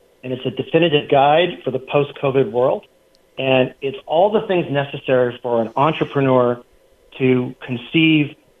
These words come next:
plan, uh, build out, and open their own wellness business.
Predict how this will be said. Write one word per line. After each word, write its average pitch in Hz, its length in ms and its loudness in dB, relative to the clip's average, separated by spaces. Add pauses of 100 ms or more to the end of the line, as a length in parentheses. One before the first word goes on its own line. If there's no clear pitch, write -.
plan, 139 580 0 (340)
uh, 117 160 -10
build 156 380 0
out, 131 380 2
and 120 200 -8
open 147 360 0
their 123 120 4
own 131 160 2
wellness 123 380 0
business. 147 300 -2